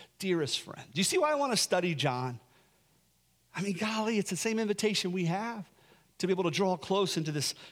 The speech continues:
this inner circle with the presence of the Lord. As Jesus is crucified, guess, guess what John, guess what he, who he looked to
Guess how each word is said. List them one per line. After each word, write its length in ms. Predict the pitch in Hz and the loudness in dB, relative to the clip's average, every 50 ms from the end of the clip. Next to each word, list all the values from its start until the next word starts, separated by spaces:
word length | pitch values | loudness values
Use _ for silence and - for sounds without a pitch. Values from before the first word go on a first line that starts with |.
| - | -6
this 160 | - 156 - - - | -2 -2 -2 0 0
inner 240 | 170 170 175 175 | 0 0 2 0
circle 380 | 151 - - 151 139 - - 127 | 0 -2 -4 -6 -6 -8 -8 -8
with 160 | 117 110 - | -6 -8 -8
the 60 | - | -10
presence 380 | 104 - 131 131 - 120 110 - | -10 -8 -8 -6 -6 -8 -8 -8
of 60 | 120 | -8
the 60 | 110 | -6
Lord. 320 | 110 110 117 120 107 104 101 - _ _ - - - - - - - - - | -4 -4 -2 -2 -4 -6 -10 -14 _ _ -20 -20 -20 -20 -20 -20 -10 -2 0
As 160 | 165 170 131 | 2 2 2
Jesus 400 | - - - 240 269 262 220 - | 2 2 2 2 2 2 2 2
is 120 | 185 143 | 2 0
crucified, 680 | - - 226 277 339 - - 214 - - 156 165 190 185 | 0 0 0 2 2 2 0 0 0 2 2 2 2 2
guess, 260 | - 294 285 - - - - - - - | 2 2 2 2 0 -4 -8 -16 -10 -2
guess 180 | - 294 294 - | 0 0 2 2
what 120 | 302 294 | 0 0
John, 320 | 196 - 277 285 294 294 277 - - - 170 | 2 2 2 2 0 -2 -4 -6 -10 -4 0
guess 180 | 220 277 269 | 0 2 2
what 120 | 269 285 226 | 2 2 2
he, 240 | 233 247 233 190 196 | 2 0 0 0 2
who 140 | 175 247 | 2 4
he 100 | 254 233 | 4 4
looked 300 | 233 220 277 302 - - | 2 2 0 -2 -2 -2
to 220 | - 226 165 113 | 0 0 2 0